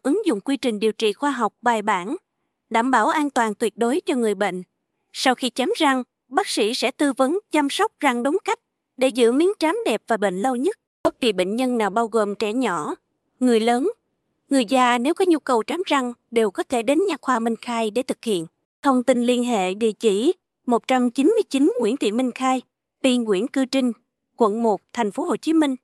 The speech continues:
Thời gian làm việc thứ hai, thứ bảy sáng, tám giờ không phút, mười hai giờ không phút, chiều mười ba giờ ba mươi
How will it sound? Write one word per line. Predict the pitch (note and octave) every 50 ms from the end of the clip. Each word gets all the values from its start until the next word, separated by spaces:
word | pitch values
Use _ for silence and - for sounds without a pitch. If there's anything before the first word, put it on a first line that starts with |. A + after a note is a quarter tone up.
| _ _ _ _ _
Thời | - D4 B3 A3+
gian | A3 D#4 D#4+
làm | E4 D4+ B3 G#3+
việc | F#3+ A3+ G3 - _
thứ | - D#4 E4
hai, | - D#4 C#4+ C4+ B3 A#3 -
thứ | - F4
bảy | E4+ D4+ A3 F3+ G3 C4
sáng, | - - D4+ C#4+ C#4+ E4 G4 _ _ _ _ _ _ _
tám | - C#4+ D4+ G4 - -
giờ | D#4 A#3 -
không | - B3 A3+
phút, | - - F4 A4 _ _ _ _ _ _ _ -
mười | - C4 B3
hai | B3 E4 E4
giờ | B3+ B3 G3+ -
không | - C#4
phút, | C4 - F4 A#4 _ _ _ _ _ _ _ -
chiều | C4 B3+ A#3 A3
mười | G3+ G#3+ A3+ A#3+ G#3+
ba | G3 A#3+ A#3+
giờ | B3+ A#3 G#3+ A3+ G3+
ba | F3+ G#3 A3
mươi | A3 A3 G#3+